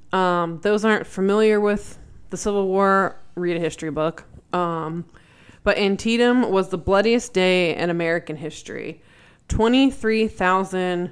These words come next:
soldiers were killed, wounded, or missing after twelve hours of combat on September seventh, eighteen sixty-two.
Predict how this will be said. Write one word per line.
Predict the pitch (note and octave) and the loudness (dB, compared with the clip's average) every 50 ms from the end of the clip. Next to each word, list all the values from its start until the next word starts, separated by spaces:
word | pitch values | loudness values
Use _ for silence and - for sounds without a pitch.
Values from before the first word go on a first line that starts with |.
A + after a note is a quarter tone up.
| - - | -10 -16
soldiers | - - - F#3+ F#3+ F#3 F3 F3+ F3 F3 D#3+ | -14 -8 -4 -2 -2 -2 -2 -4 -6 -6 -6
were | D#3 D#3 | -10 -10
killed, | - - - G3 G#3 G#3+ A#3 B3+ A#3+ A#3+ - - - - - - - - - - | -10 -6 -4 -2 0 0 0 0 -2 -4 -8 -10 -14 -20 -20 -20 -20 -18 -8 -2
wounded, | G3+ G#3+ A3 G#3+ G#3 F#3 C#3 | 0 0 2 0 0 -2 -4
or | E3+ F3 | -4 -4
missing | F#3 F#3+ G3 G3 F#3+ - - D#3+ D3+ - D3+ C#3+ - | -2 -2 -2 -4 -4 -6 -8 -8 -8 -8 -12 -10 -6
after | - E3+ E3+ - - D#3+ | -4 -4 -4 -4 -6 -10
twelve | - - - - G3+ G3+ G#3 A3 A3 A3+ A3 A3 - - | -8 -6 -4 0 0 2 2 2 2 0 -2 -6 -4 2
hours | F#3+ F#3+ F#3+ F3+ E3 D3+ B2+ C3+ B2 D3 E3+ F3 - - - - - | 4 4 4 4 2 -2 -6 -8 -8 -10 -12 -14 -16 -20 -18 -14 -10
of | - F3+ - | -10 -8 -8
combat | - G3+ G3 F#3+ F#3 F3+ F3+ E3+ E3 D#3+ - | -4 -2 0 0 0 0 0 0 0 0 0
on | D#3+ E3 E3 | -4 -6 -6
September | - - E3 - - - F#3+ F#3 F3+ F3+ | -6 -8 -10 -10 -6 -6 -6 -4 -4 -6
seventh, | F3+ - F#3+ F3 E3 E3 E3 - - | -6 -2 -2 0 0 -2 -6 -8 -8
eighteen | - F3 - - F3 E3+ - | -10 -10 -8 -8 -8 -8 -8
sixty-two. | - E3 - - - - D#3 D3 - - D#3+ D#3 - A2 - | -10 -14 -14 -14 -16 -16 -16 -16 -12 -10 -10 -10 -10 -10 -12